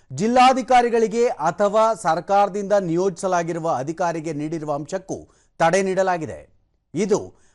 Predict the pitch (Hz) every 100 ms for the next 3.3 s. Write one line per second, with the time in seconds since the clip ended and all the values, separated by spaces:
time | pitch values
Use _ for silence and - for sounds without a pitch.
0 | - 151 190 190 208 190 175 175 175 175
1 | 196 190 190 175 170 165 202 208 220 214
2 | 214 226 160 180 208 226 247 214 190 165
3 | 175 160 82